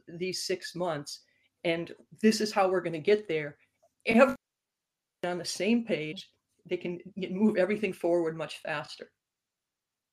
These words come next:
If you think about decision making, there are four steps for decision making. And typically, not only are we talking about five decisions all at the same time, but we're usually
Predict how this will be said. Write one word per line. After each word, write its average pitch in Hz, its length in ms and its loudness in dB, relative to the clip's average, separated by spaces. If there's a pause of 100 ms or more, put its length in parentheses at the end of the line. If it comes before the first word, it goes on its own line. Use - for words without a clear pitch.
(160)
If - 80 -10
you - 40 -8
think 294 220 0
about 208 220 4
decision 180 420 -2
making, 156 400 -6 (1300)
there 208 160 8
are 202 120 0
four 277 380 4
steps 214 340 2
for 190 160 -4
decision 170 460 -4
making. 147 400 -10 (640)
And 180 320 -2 (640)
typically, 226 460 2
not 196 200 4
only 233 300 4
are 202 120 6
we 196 100 -2
talking 202 540 0
about 170 420 -2 (560)
five 208 140 4
decisions 214 540 0 (200)
all 196 180 8
at 190 40 0
the 180 80 -6
same 175 240 -4
time, 165 340 -4
but 175 140 4
we're 202 80 -2
usually 214 640 2